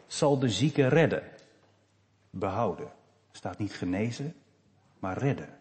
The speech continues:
Behouden. En de Heere zal hem weer oprichten. Dat kun je inderdaad in de Bijbel tegenkomen met letterlijk iemand die niet kon lopen, die opgericht wordt. Maar het heeft ook een overdrachtelijke betekenis. Van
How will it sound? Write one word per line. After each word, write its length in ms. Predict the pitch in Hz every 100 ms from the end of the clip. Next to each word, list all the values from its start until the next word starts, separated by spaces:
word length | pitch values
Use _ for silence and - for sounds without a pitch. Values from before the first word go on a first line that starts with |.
| _ _ -
Behouden. 440 | 90 101 80 - _ _ _ _ _ _ _ _ _ _ - - -
En 140 | 151
de 120 | 165
Heere 280 | 156 247 202
zal 200 | 170 165
hem 180 | 160 175
weer 220 | 180 - -
oprichten. 680 | - 285 - 160 104 - 85
Dat 220 | - 101 -
kun 240 | 135 185
je 100 | 156
inderdaad 500 | 135 113 101 104 104
in 100 | 104
de 60 | 98
Bijbel 340 | 104 101 104
tegenkomen 680 | 127 120 107 - 107 98 98
met 180 | 101 107
letterlijk 400 | 135 117 104 -
iemand 380 | 127 107 101
die 200 | 107 92 - - - - _
niet 240 | 117 123 -
kon 200 | 104 110
lopen, 320 | 131 117 107
die 140 | 104
opgericht 520 | 151 - 165 180 -
wordt. 280 | 190 220 - - -
Maar 100 | -
het 80 | 170
heeft 280 | 175 185 -
ook 300 | 180 185 - - - - -
een 440 | 160 156 160 156 151 - - - -
overdrachtelijke 720 | 175 156 202 247 - 196 151
betekenis. 680 | 135 139 127 104 98 92 -
Van 320 | - 156 156